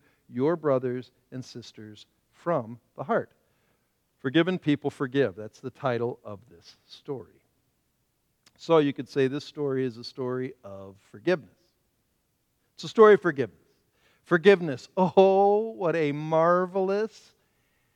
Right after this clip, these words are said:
and difficult word. Defined, forgiveness means to let go of our feelings of vengeance,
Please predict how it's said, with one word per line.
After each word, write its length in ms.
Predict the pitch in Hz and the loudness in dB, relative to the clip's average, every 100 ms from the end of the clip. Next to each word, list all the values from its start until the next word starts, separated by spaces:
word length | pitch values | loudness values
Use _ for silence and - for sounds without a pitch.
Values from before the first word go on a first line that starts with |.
| _ _ _ - | _ _ _ -12
and 280 | 123 110 98 _ | -12 -12 -20 _
difficult 760 | - 156 - 175 - 165 156 _ | -6 -6 -6 -16 -6 -4 -4 _
word. 460 | 123 104 87 _ _ _ _ _ _ _ _ _ _ _ _ _ _ _ _ _ _ _ _ _ _ _ _ | -20 -20 -20 _ _ _ _ _ _ _ _ _ _ _ _ _ _ _ _ _ _ _ _ _ _ _ _
Defined, 800 | 165 - 247 269 208 135 151 175 | -4 6 6 8 4 0 -4 -6
forgiveness 640 | 180 160 185 208 214 - | -4 2 2 2 -2 -2
means 500 | 180 165 160 165 - | -2 0 -2 -4 -8
to 160 | - 151 | -8 0
let 240 | 143 143 | 0 2
go 200 | 156 175 | 4 4
of 100 | 196 | 4
our 120 | 214 | 2
feelings 540 | - - 156 160 160 139 | 0 0 2 2 -2 -6
of 100 | 127 | -8
vengeance, 920 | 107 156 151 120 101 _ _ _ | 2 2 2 -4 -12 _ _ _